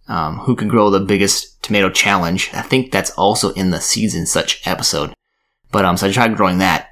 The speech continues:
but within two weeks, I'm pretty sure a squirrel nibbled it off, or it damped off, it died.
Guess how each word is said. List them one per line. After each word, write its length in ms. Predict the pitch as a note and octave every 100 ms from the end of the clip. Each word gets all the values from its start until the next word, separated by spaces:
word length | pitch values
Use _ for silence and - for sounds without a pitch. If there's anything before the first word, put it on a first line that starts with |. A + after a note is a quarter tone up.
| _
but 220 | - G2+ -
within 220 | G2+ G2+
two 200 | B2+ A2+
weeks, 500 | G#2+ F#2+ - - - -
I'm 80 |
pretty 180 | - G#2+
sure 140 | - F#2
a 40 |
squirrel 360 | - - G2+ F2+
nibbled 240 | E2 D#2
it 60 | C#2+
off, 300 | C2+ - -
or 160 | F#2 D#2+
it 100 | -
damped 280 | F#2 F2+
off, 320 | F2+ F2+ F2+ -
it 100 | E2+
died. 320 | - -